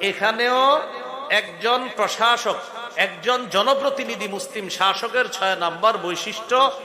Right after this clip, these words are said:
মানুষের জন্য কিছু করতে পেরে তিনি নিজের কোনো ক্রেডিট নিবে না, বলবে, "আমার আল্লাহ তৌফিক দিয়েছে তাই আমি করতে পারলাম", এটা তিনি বলবেন। এ হলো ছয় নাম্বার। <clears throat> সাত নাম্বার বৈশিষ্ট্য,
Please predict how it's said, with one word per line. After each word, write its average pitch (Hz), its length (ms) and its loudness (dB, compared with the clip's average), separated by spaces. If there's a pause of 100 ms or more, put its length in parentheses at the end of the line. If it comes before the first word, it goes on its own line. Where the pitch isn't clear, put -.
(200)
মানুষের 285 680 0
জন্য 247 380 0
কিছু 220 280 -8
করতে 180 500 0
পেরে 196 360 2 (340)
তিনি 262 180 0
নিজের 247 380 4
কোনো 262 220 0
ক্রেডিট 214 420 -2
নিবে 208 260 -2
না, 165 280 4
বলবে, 180 460 2 (260)
"আমার 214 260 4
আল্লাহ 202 320 2
তৌফিক 277 500 2
দিয়েছে 220 320 0
তাই 190 180 2
আমি 175 180 2
করতে 175 420 -2
পারলাম", 175 540 4 (260)
এটা 170 240 0
তিনি 147 260 -6
বলবেন। 127 520 -12 (1200)
এ 180 120 2
হলো 208 180 -2
ছয় 165 260 0
নাম্বার। 135 340 -6 (680)
<clears throat> - 540 -20
সাত 202 220 2 (120)
নাম্বার 208 360 0
বৈশিষ্ট্য, 170 680 -8